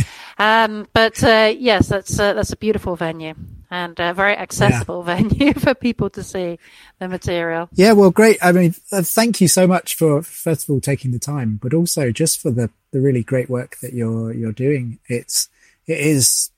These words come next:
Speaker 1: I think it's so important to have that, uh, almost like a, a halo, uh, product or, you know, range of products that's, that's really making people aspire to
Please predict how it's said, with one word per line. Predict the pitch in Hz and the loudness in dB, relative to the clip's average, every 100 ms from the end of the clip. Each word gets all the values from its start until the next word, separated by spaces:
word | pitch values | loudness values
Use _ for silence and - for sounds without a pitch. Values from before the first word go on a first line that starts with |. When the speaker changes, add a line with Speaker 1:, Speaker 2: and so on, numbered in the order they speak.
| - | -8
Speaker 1:
I | 143 | -2
think | 151 143 | 0 0
it's | - | 0
so | 143 | 0
important | 131 123 147 123 117 | 0 0 -2 -4 -8
to | 117 | -8
have | 120 120 | -6 -6
that, | 127 120 _ _ _ | -10 -14 _ _ _
uh, | 123 - | -16 -4
almost | 143 131 120 | -2 -2 -4
like | 123 - | -6 -6
a, | 113 - | -6 -8
a | 120 | -12
halo, | - 151 147 131 113 110 110 _ 123 | -2 2 2 2 0 -2 -6 _ -14
uh, | 110 110 - _ _ _ | -12 -12 -16 _ _ _
product | 147 127 117 _ - - | -4 -4 -8 _ -14 -10
or, | 113 113 131 | -8 -8 -8
you | 120 | -8
know, | |
range | 110 123 120 | -8 -8 -8
of | 107 | -12
products | - 107 - - | -16 -18 -14 -14
that's, | - 110 - - _ _ _ _ _ _ _ | -14 -10 -10 -10 _ _ _ _ _ _ _
that's | 120 - - - _ - 143 147 | -8 -4 -4 -6 _ -10 -4 0
really | 135 123 | 2 2
making | 131 135 - 127 | 0 -2 -4 -8
people | 123 123 120 | -6 -6 -4
aspire | 110 - 123 120 113 | -4 -6 -8 -10 -10
to | - 110 | -10 -12